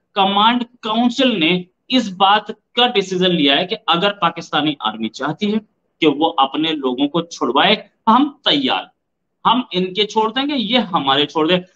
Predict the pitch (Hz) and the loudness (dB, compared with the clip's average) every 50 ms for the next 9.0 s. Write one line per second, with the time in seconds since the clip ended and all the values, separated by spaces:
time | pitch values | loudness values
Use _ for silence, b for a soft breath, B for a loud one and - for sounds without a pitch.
0 | b b b 233 220 240 254 254 226 247 262 254 - _ _ _ _ _ _ _ | b b b 0 0 2 2 2 4 2 2 0 -2 _ _ _ _ _ _ _
1 | _ _ - 226 226 233 226 269 254 - - 254 226 226 240 262 285 277 - 190 | _ _ 0 2 2 2 0 -6 -10 -6 -2 -2 -2 0 0 -2 -4 -4 -2 0
2 | 180 175 175 175 180 196 226 262 277 269 269 247 - - _ - 156 156 160 - | 0 0 2 0 0 0 2 2 2 2 0 -4 -8 -8 _ 0 0 0 0 0
3 | 165 147 120 113 117 147 180 - _ _ _ _ _ _ _ _ _ _ _ _ | -4 -6 -6 -6 -8 -10 -12 -14 _ _ _ _ _ _ _ _ _ _ _ _
4 | _ - - _ _ - 185 180 175 180 180 180 202 185 - - 185 160 147 139 | _ -20 -20 _ _ 0 2 4 4 4 2 0 -2 -6 -6 -4 -2 -2 -2 -4
5 | 127 - 131 123 117 107 104 98 98 - 147 160 160 - 220 - - 240 247 226 | -6 -10 -12 -14 -12 -8 -8 -8 -6 -4 -4 -4 -2 -2 -4 -4 -4 -4 -4 -4
6 | - - 165 - - 78 78 - - _ _ _ _ _ _ _ _ _ _ - | -4 -6 -8 -8 -8 -10 -14 -14 -16 _ _ _ _ _ _ _ _ _ _ 2
7 | 208 240 247 247 262 269 285 277 - 185 160 160 175 - - - _ _ - 240 | 4 6 6 6 6 4 4 2 2 2 2 2 2 0 -2 -10 _ _ 0 0
8 | 240 226 277 277 269 - - 196 196 202 208 226 226 233 247 294 311 311 294 - | 2 4 2 2 0 0 0 0 0 0 0 0 0 0 2 2 0 0 -2 -6